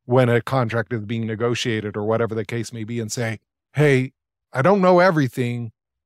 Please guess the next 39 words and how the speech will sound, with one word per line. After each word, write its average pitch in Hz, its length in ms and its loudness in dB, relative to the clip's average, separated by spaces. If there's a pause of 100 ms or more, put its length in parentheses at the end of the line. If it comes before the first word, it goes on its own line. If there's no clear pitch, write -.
but 131 100 2
I 135 80 6
know 151 200 6
enough 147 200 4
to 147 80 0
remember 135 360 2
that 131 180 2
we 135 140 2
may 135 180 4
wanna 139 260 4
talk 123 300 0
about 110 300 -6
this." 104 500 -8
And 123 240 -6
not 156 220 2
to 143 100 -4
belabor 127 460 0
the 110 120 -4
point, 127 440 -6
but 120 200 -4 (300)
it's 139 160 0
also 147 240 4
where 123 200 4
a 120 60 2
really 120 320 0
sound 123 600 -4
deal 127 260 -4
desk 127 460 -2
function, 139 640 -4 (340)
where 120 380 0
it's 123 220 -4
bringing 123 500 0
in 123 200 0
those 117 240 2
folks 127 360 -4
from 127 380 0
the 113 100 -6
different 117 480 -6
areas 117 640 -2